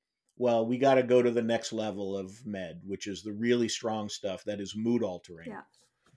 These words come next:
Speaker 1: And we said, "Yeah, we're not doing that. That's, that's too much."
Speaker 2: I think that's a reasonable answer.
Speaker 1: Yeah, yeah. And, you know, if he was harming himself, that's different,
Speaker 2: Of course,
Speaker 1: right?
Speaker 2: of course.
Speaker 1: There was no self-harming there, so we didn't wanna go to that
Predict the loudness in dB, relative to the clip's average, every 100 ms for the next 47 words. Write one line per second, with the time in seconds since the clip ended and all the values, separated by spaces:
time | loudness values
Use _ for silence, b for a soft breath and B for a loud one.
0 | _ _ _ -12 -8 -8 -10 -6 -4 -2
1 | 0 2 2 2 0 -2 -6 -10 -12 -20
2 | _ _ _ _ -8 -6 -6 -6 -8 -8
3 | -10 -14 -16 -20 -20 _ _ -8 -4 -4
4 | -2 -2 -2 -4 -6 -6 -8 -8 -8 -8
5 | -10 -12 -14 -18 _ -6 0 0 0 -10
6 | _ _ _ -6 -6 -4 -2 -4 -8 _
7 | _ _ _ _ _ -2 2 4 2 2
8 | 4 4 4 2 2 2 0 0 2 2
9 | 0 -4 0 2 2 0 -14 -14 -14 -4
10 | -2 -2 -4 -6 -8 -10 _ _ -4 -2
11 | 0 -2 2 2 2 2 0 0 -2 -2
12 | -2 -2 -2 -4 -4 -2 -2 -4 -8 -10
13 | -4 0 0 0 -2 -2 0 2 2 -2
14 | -6